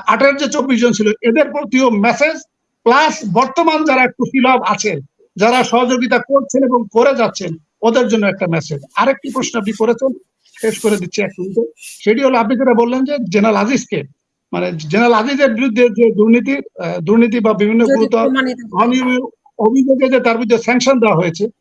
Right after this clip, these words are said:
Speaker 1: সেক্ষেত্রে সরকার তার বিরুদ্ধে কোনো ব্যবস্থা গ্রহণ করতে পারবে কিনা। যদিও পররাষ্ট্রমন্ত্রী বলেছে এটা সেনাবাহিনীর আভ্যন্তরীণ বিষয়। তো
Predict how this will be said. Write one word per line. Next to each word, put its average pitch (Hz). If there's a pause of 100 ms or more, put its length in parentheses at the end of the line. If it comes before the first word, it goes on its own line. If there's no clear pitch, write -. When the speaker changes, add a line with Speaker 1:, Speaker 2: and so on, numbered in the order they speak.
(160)
Speaker 1:
সেক্ষেত্রে 226
সরকার 226
তার 226
বিরুদ্ধে 214
কোনো 208
ব্যবস্থা 196
গ্রহণ 190
করতে 180
পারবে 202
কিনা। 151 (380)
যদিও 240
পররাষ্ট্রমন্ত্রী 233 (100)
বলেছে 254
এটা 254
সেনাবাহিনীর 214
আভ্যন্তরীণ 196
বিষয়। 160 (440)
তো -